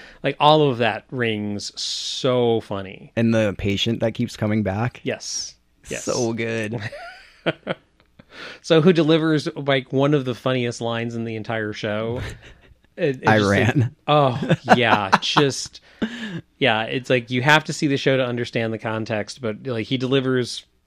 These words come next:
Speaker 1: like, one single line that brought the house down. It was very, very well done. All the, the cast was strong in this. I really thought this was an interesting play. Thoroughly enjoyed it. Glad you recommended it.
Speaker 2: Good. I'm glad. So then after that,
Speaker 1: Yep.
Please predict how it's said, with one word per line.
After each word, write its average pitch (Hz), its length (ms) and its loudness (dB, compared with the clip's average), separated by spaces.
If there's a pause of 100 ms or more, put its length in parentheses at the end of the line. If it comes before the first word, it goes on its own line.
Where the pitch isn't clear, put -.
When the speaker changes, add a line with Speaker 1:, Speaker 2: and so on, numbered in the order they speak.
(160)
Speaker 1:
like, 117 160 -4
one 135 400 2
single 131 440 -2
line 110 240 -4
that 101 80 -8
brought 101 220 -6
the 98 80 -6
house 95 280 -8
down. 113 340 -10
It 135 80 -14
was 117 200 -8
very, 110 400 0
very 95 240 -6
well 98 160 -12
done. 107 320 -14 (220)
All 160 280 6
the, 147 140 -2
the 135 160 -6
cast - 480 -4
was 123 80 -6
strong 110 300 -6
in 110 60 -4
this. 104 280 -6 (340)
I 151 80 4
really 143 380 4
thought 120 240 -2
this 107 160 -6
was 101 100 -4
an 101 140 -6
interesting 98 360 -10
play. 98 260 -8
Thoroughly 123 380 -4
enjoyed 98 320 -10
it. - 140 -16
Glad 117 220 -4
you 107 80 -4
recommended 101 500 -8
it. - 140 -16 (260)
Speaker 2:
Good. - 260 -8 (140)
I'm 117 120 -6
glad. 123 300 -10 (480)
So - 160 -4
then 117 260 2
after 110 320 -2
that, 113 360 0 (240)
Speaker 1:
Yep. 113 240 -6